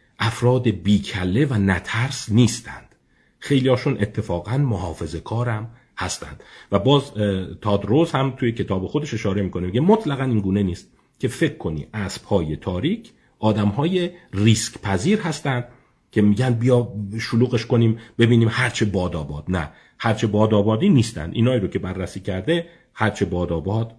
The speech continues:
توشون نبوده. خب باز چند تا اصطلاح دیگه براشون به کار میبره. میگه اینا، اه، قالب شکن هستند.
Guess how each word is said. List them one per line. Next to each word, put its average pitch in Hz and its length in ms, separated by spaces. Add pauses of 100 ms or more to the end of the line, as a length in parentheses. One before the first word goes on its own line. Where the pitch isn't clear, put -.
(160)
توشون 90 320
نبوده. - 500 (1300)
خب 202 100
باز 339 280
چند 320 240
تا 285 100
اصطلاح 151 540
دیگه 120 240
براشون 98 400
به 90 100
کار 78 240
میبره. 76 720 (340)
میگه 190 220
اینا، 202 480
اه، 123 200
قالب 113 440
شکن 98 500
هستند. - 560